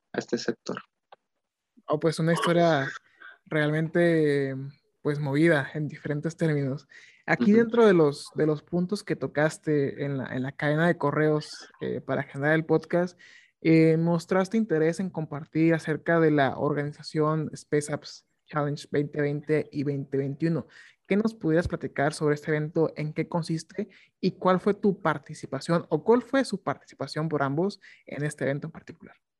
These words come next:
Speaker 1: Sí, claro. Bueno, nosotros somos coorganizadores. La gran mayoría de la afi está ahí dentro organizando. Es un equipo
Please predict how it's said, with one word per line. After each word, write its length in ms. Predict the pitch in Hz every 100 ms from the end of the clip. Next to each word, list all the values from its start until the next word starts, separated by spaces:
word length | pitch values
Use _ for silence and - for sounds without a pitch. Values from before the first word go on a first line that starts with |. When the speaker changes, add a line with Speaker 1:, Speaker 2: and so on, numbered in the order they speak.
| _ _ _ _ _ _ _ _ _ _
Speaker 1:
Sí, 240 | - 165 165
claro. 320 | 156 143 135
Bueno, 300 | 131 147 147
nosotros 440 | 139 131 160 190
somos 300 | 185 175 180
coorganizadores. 1300 | - 123 117 113 113 117 117 - 107 120 160 233 - _ _ _ _ _
La 460 | - 123 120 120 120
gran 320 | 123 131 135
mayoría 440 | 147 135 117 117 120
de 100 | 113
la 160 | 107
afi 260 | 110 127 117
está 600 | 113 - 117 117 113 -
ahí 220 | 110 113
dentro 480 | 117 120 117 156 170
organizando. 800 | 120 113 107 107 117 123 147 196
Es 200 | 131 113
un 120 | 131 127
equipo 400 | 120 - 120